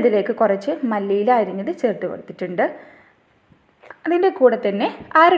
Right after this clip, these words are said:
ടീസ്പൂൺ ചില്ലി ഫ്ലേക്സും അര ടീസ്പൂൺ, ആ, കുരുമുളക് പൊടിയും കൂടെ ചേർത്ത് കൊടുക്കാം. പിന്നെ ചില്ലി ഫ്ലേക്സും കുരുമുളക് പൊടിയൊക്കെ ചേർത്ത് കൊടുക്കുമ്പോൾ എരിവിനനുസരിച്ച് വേണം ചേർത്ത് കൊടുക്കാൻ. ചില ചില്ലി ഫ്ലേക്സിലായാലും നല്ല എരിവാണ് ട്ടോ. അപ്പോൾ അത്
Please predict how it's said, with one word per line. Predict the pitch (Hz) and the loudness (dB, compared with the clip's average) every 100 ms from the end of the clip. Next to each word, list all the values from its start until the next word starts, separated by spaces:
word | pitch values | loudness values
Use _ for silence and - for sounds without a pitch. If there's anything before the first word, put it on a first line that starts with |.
| 262 | 2
ടീസ്പൂൺ | 220 220 285 302 - - | -4 -4 -6 -6 -8 -4
ചില്ലി | 226 214 247 | -2 0 -2
ഫ്ലേക്സും | 247 202 196 - 403 - 277 | 0 -2 -2 -6 -6 -2 0
അര | 311 294 - 254 | 2 0 -6 -6
ടീസ്പൂൺ, | 214 - 294 - - - - 220 | -6 -2 -2 -2 -14 -20 -6 0
ആ, | 226 226 | 0 4
കുരുമുളക് | 233 220 220 226 226 | 4 4 2 2 0
പൊടിയും | 226 233 220 | 0 0 0
കൂടെ | 359 - - | -2 -2 -6
ചേർത്ത് | 233 208 202 | -2 0 0
കൊടുക്കാം. | 190 185 - - - - | -2 -2 -4 -6 -20 0
പിന്നെ | 277 392 - | 0 0 -2
ചില്ലി | 285 262 247 254 | 0 2 2 2
ഫ്ലേക്സും | 269 269 339 339 | 0 0 -4 -2
കുരുമുളക് | 269 262 262 262 | 0 2 4 4
പൊടിയൊക്കെ | 269 320 330 | 2 0 2
ചേർത്ത് | 254 269 | 2 4
കൊടുക്കുമ്പോൾ | 254 262 277 - | 2 2 0 0
എരിവിനനുസരിച്ച് | 302 285 294 269 277 262 339 311 | 0 2 2 4 2 0 2 2
വേണം | 247 233 226 | 2 0 -2
ചേർത്ത് | 202 202 | -4 -4
കൊടുക്കാൻ. | 196 208 208 220 | -2 -4 -4 -2
ചില | 226 262 269 | -2 -2 -2
ചില്ലി | 240 240 | -2 0
ഫ്ലേക്സിലായാലും | 247 247 254 254 247 247 | 0 0 -2 0 0 -4
നല്ല | 214 226 269 | -4 2 4
എരിവാണ് | 220 208 196 180 | 4 0 -4 -4
ട്ടോ. | 220 214 - - _ | -4 -4 -16 -20 _
അപ്പോൾ | 240 | -4
അത് | 233 | 0